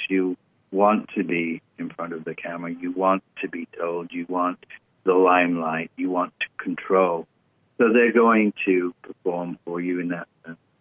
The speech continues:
They're not going to stop it. Because if they would hurt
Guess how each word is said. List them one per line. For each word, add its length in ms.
They're 140
not 300
going 260
to 120
stop 360
it. 120
Because 340
if 140
they 100
would 200
hurt 280